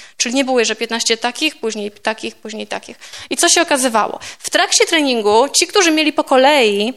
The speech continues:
te rodzaje piłek, osiągali dużo lepsze wyniki. Czyli oni jakby dużo lepiej i, i byli też z siebie dużo bardziej zadowoleni, no bo już jak mam siódmą podkręconą, no to ja już umiem tę podkręconą przewidzieć, umiem ją, tak się im wydawało, że umiem przewidzieć, skoro nie trzeba było nic przewidywać, wiadomo było, że kolejna też będzie podkręcona.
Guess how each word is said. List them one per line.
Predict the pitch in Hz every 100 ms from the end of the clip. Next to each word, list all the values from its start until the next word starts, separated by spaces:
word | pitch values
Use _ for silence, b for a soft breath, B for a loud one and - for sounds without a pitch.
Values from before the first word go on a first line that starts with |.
| B B B
te | -
rodzaje | 247 240 269 254
piłek, | - 214 294
osiągali | - - 330 269 302
dużo | 269 277
lepsze | 254 -
wyniki. | 254 262 247 220 - - b b b
Czyli | - 240
oni | 277 311 294 294 277
jakby | 233 226 240
dużo | 285
lepiej | 269 269 254 247
i, | 247 240
i |
byli | 247 294 285
też | 285
z | - -
siebie | 359 277
dużo | 233
bardziej | 233 254 254
zadowoleni, | 247 226 220 214 311 359 B B
no | 262
bo | 247
już | 269 269
jak | 277
mam | 262 269 262 247 B
siódmą | - - 320 285 277
podkręconą, | 262 269 247 262 294 302
no | 254
to |
ja | 269
już | 254 269
umiem | 294 254
tę | 254
podkręconą | 247 240 233 233 277 247
przewidzieć, | 240 226 262 254 233
umiem | 247 254 233
ją, | 240
tak | 247 -
się | 247
im | 233
wydawało, | 240 240 233 208
że | 208
umiem | 220 208
przewidzieć, | 226 226 202 226 247 - B B
skoro | - 214 226
nie | 233 247
trzeba | 254 208
było | 220
nic | 233
przewidywać, | 233 226 233 240
wiadomo | 220 208
było, | 202 220
że |
kolejna | - 247 220 220
też | 226
będzie | 208 220
podkręcona. | 214 - 208 208 214 233